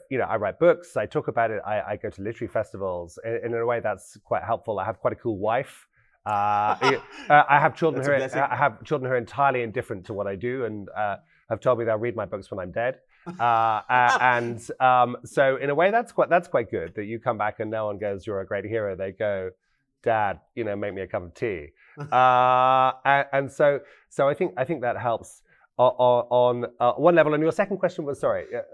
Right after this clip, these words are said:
Speaker 2: How difficult or easy is it to remain objective?
Speaker 1: Well, I, I mean, the thing is, I, I think, you know, my method is quite empirical. I mean, I just go and talk to people. I don't have an agenda. I'm not an ideologue or, or, or a dogmatist or a polemicist.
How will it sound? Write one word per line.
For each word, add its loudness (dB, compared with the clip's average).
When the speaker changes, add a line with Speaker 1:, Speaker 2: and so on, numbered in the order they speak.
Speaker 2:
How -2
difficult -8
or 0
easy -8
is -14
it -18
to -18
remain -12
objective? -12
Speaker 1:
Well, 2
I, 4
I 8
mean, 4
the -2
thing 0
is, 0
I, 6
I 4
think, -4
you 2
know, 2
my 4
method 0
is -8
quite 0
empirical. -6
I -10
mean, -6
I -2
just -10
go -2
and -6
talk -8
to -10
people. -8
I -4
don't -6
have 0
an 0
agenda. -2
I'm -8
not -4
an -6
ideologue -2
or, -6
or, -6
or -8
a -8
dogmatist -8
or -10
a -12
polemicist. -6